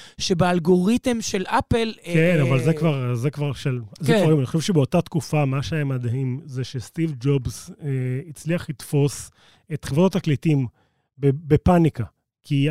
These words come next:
Speaker 2: הפיראטיות הייתה מטורפת.
Speaker 1: אנחנו מדברים על הימים, תחילת ימי נאפסטר נגיד?
Speaker 2: כן.
Speaker 1: נאפסטר, אודיו גלקסי, קאזה,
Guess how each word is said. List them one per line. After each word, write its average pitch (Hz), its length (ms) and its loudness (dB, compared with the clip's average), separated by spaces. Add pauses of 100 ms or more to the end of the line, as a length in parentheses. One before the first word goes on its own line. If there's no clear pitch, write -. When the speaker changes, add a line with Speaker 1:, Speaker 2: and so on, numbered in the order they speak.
(140)
Speaker 2:
הפיראטיות 151 540 -2
הייתה 151 220 0
מטורפת. 139 640 -2 (420)
Speaker 1:
אנחנו 139 180 -4
מדברים 170 260 2
על 190 100 4
הימים, 175 340 -2 (120)
תחילת 175 320 0
ימי 170 140 -2
נאפסטר 196 440 0
נגיד? 233 400 -2 (120)
Speaker 2:
כן. 151 340 4
Speaker 1:
נאפסטר, 208 540 2
אודיו 196 260 4
גלקסי, 190 400 0
קאזה, 175 440 2